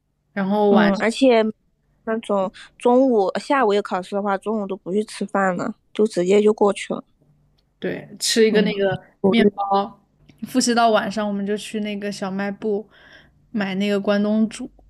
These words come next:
Speaker 1: 冬天的时候。
Speaker 2: 哪家小卖部啊？
Speaker 1: 就是食-，食堂旁边那家，就是他们那个，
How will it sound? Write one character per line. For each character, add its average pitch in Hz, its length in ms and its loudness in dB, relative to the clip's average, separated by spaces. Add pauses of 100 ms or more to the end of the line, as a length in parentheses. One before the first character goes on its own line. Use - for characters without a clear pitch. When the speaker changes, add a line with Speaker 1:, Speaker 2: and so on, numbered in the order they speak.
Speaker 1:
冬 196 180 0
天 190 200 2
的 190 80 0
时 185 180 -6
候。 202 240 -12 (460)
Speaker 2:
哪 233 100 0 (160)
家 277 120 2
小 277 140 0
卖 196 180 0
部 190 140 -4
啊？ 190 200 -2 (800)
Speaker 1:
就 - 120 0 (120)
是 359 180 4
食-， 233 320 0 (400)
食 247 240 0
堂 240 180 4
旁 220 220 2
边 226 220 4
那 220 180 4
家， 190 640 0
就 - 100 2
是 294 80 6
他 285 160 0
们 277 280 8
那 294 100 6
个， 277 60 6